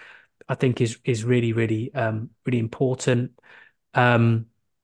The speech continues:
I think he's, he's a, he's, he's like a, he's a role model, really. I think the fact that he arrived for such little money when we were in the Championship, and he's just this sort of shining beacon of,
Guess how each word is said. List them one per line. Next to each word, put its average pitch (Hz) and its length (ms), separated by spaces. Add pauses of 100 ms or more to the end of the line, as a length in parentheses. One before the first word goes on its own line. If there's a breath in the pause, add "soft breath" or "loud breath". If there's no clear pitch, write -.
(560)
I 143 120
think 180 380
he's, 180 280
he's 165 240
a, 156 440
he's, 170 340
he's 165 200
like 214 180
a, 202 120
he's 165 160
a 196 160
role 180 260
model, 120 260
really. 117 300
I 135 180
think 160 200
the 151 60
fact - 260
that 135 100
he 139 120
arrived 131 300
for 143 60
such - 220
little 135 220
money 127 260
when 120 100
we 127 80
were 127 40
in 123 60
the 120 60
Championship, 131 760 (640 soft breath)
and 127 280
he's 143 280
just - 220
this 135 160
sort - 320
of 127 60
shining 143 400
beacon 131 400
of, 113 340